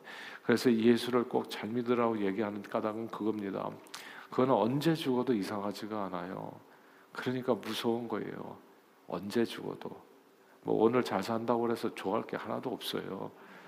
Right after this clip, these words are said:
그대는 진짜 언제 죽어도 하나도 이상하지 않아요. 왜냐하면 하나님을 떠나서 물-, 물을 떠난 물고기는 혹시 살 수 있을지 몰라요. 그러나 하나님을 떠난 인생은 사는 길이 없어요.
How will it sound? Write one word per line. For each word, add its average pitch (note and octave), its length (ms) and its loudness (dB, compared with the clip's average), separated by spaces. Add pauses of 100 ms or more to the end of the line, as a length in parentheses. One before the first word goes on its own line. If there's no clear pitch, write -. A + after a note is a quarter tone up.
(140)
그대는 B2 460 0
진짜 A#2 400 -2
언제 C3+ 340 0
죽어도 C3+ 380 0
하나도 A2+ 300 -2
이상하지 G2+ 420 -6
않아요. G2 140 -6
왜냐하면 B2+ 260 -2
하나님을 C#3+ 400 0
떠나서 A2+ 460 -2
물-, B2+ 260 4 (800)
물을 C3+ 400 4
떠난 D#3+ 300 4
물고기는 B2 500 4
혹시 A2+ 320 -2
살 C3+ 220 -2
수 C3 160 -4
있을지 G#2 400 -6
몰라요. F#2+ 640 -4
그러나 G#2+ 280 -2
하나님을 A#2+ 480 -6
떠난 B2 300 -4
인생은 G#2 440 -6
사는 D3+ 360 -4
길이 D3 200 -6
없어요. - 680 -8